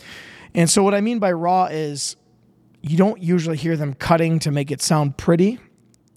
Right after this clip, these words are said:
It's just him, whoever he's got on, talking as if they are just hanging out together. It's not like an interview as if it was a professional interview, like a job interview,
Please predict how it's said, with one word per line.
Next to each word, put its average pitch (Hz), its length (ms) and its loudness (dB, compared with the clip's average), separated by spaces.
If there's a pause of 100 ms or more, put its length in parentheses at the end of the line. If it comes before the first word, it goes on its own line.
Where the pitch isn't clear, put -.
(180)
It's 147 220 -2
just 160 440 0 (420)
him, 208 400 2 (920)
whoever 165 440 2
he's 175 140 4
got 170 240 2
on, 165 400 -4 (800)
talking 170 440 0
as 151 220 -4
if 165 380 -4 (320)
they 147 200 2
are 147 220 2
just 131 360 -2 (480)
hanging 175 340 4
out 160 160 0
together. 127 500 -10 (320)
It's - 220 -8
not 160 300 4
like 147 180 0
an 151 180 -8
interview 156 680 2
as 139 240 0
if 143 160 -2
it 147 40 -2
was 143 240 -2
a 131 80 -4
professional 139 680 0
interview, 147 360 2
like 139 220 0
a 135 80 -4
job 147 420 2
interview, 196 600 0